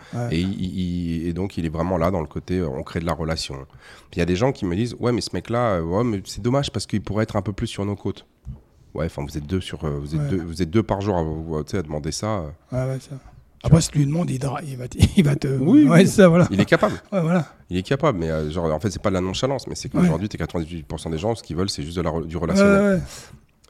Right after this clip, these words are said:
Speaker 2: Et, euh, tu le vois bien, tu parlais des, euh, des, des, des programmes de force et tout, mais regarde, là, le, le, le programme, euh, R X plus, euh,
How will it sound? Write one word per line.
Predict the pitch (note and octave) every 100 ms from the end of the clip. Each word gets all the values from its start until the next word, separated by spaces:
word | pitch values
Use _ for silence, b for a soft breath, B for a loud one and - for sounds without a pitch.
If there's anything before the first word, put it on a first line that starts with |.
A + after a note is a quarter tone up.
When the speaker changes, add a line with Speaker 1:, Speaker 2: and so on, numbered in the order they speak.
| -
Speaker 2:
Et, | D#2 D2
euh, | C#2
tu | D2+
le |
vois | E2
bien, | F2 G2+
tu | E2
parlais | D#2 D#2 D#2+
des, | D#2 D2
euh, | C#2+ D2 C#2 C2+ B1+ A#1+
des, | B1+
des, | D#2
des | D2+
programmes | D#2+ E2+ E2
de | D#2
force | D2+ F2 -
et |
tout, | D#2+ A#2+
mais | D#2
regarde, | E2+ D#2+
là, | - -
le, | B1 A#1 A1 G1+
le, | C#2 C#2 C2 B1 A#1 B1+
le | D#2
programme, | - D#2+ E2+ F2
euh, | D2+ C#2+ - D#2
R |
X | F2+ -
plus, | G2+ G#2 G2+ F2
euh, | D#2 D2 C#2